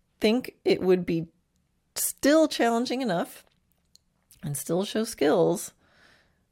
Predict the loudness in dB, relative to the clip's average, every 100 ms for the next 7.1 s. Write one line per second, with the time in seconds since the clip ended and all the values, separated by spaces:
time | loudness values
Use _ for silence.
0 | _ _ _ -10 -2 -2 0 0 0 0
1 | -4 -10 _ _ -6 -6 -4 -8 -6 -6
2 | -6 -6 -6 -6 -6 -6 -10 -12 -14 -20
3 | -20 -20 -20 _ _ _ _ _ _ _
4 | _ -20 -20 -20 -20 -20 -20 _ -10 0
5 | 2 2 2 0 0 -2 -2 -6 -8 -8
6 | -12 -12 -8 -6 -6 -6 -8 -8 -10 -12
7 | -14